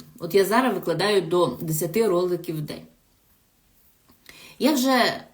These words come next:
маю таку, такий накачаний м'яз, відповідальність, внутрішня відповідальність, тому що це в системі «Я експерт», це моя посадова інструкція.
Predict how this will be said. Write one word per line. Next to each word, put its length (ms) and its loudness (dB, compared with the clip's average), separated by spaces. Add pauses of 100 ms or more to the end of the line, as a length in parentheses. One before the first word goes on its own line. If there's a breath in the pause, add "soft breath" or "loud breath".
маю 540 2
таку, 520 2 (160)
такий 200 -2
накачаний 500 -4
м'яз, 320 -2
відповідальність, 800 -4
внутрішня 460 -2
відповідальність, 600 -4
тому 180 -4
що 160 -4
це 280 -2 (500 loud breath)
в 120 -6
системі 520 2
«Я 140 2
експерт», 600 -2
це 160 -2
моя 300 2
посадова 440 -4
інструкція. 640 -10